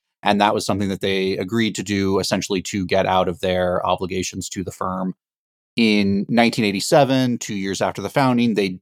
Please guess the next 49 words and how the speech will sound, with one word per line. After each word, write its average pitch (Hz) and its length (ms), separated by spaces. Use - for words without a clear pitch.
were 107 240
able 101 200
to 98 100
close 95 300
their 101 120
first 135 440
L 113 120
B 113 160
O 110 120
fund, 107 560
and 101 300
they 104 160
got 101 220
significant 104 420
commitments 98 400
from 95 360
Prudential, 131 840
uh, 98 220
Japanese, 101 560
uh, 95 180
Nikkei 104 440
Securities, 117 920
and 101 240
the 95 60
G 101 180
M 95 160
Pension 92 380
Fund. - 280
But - 120
that 104 120
was 104 140
when 95 140
they 95 80
were 95 140
able 95 180
to 101 100
actually 98 240
step - 300
into 98 240
the, 95 200
the 98 120
private 92 280
equity 95 280
space - 340
with - 160
that 98 180
leveraged 92 320
buyout - 380
fund. - 320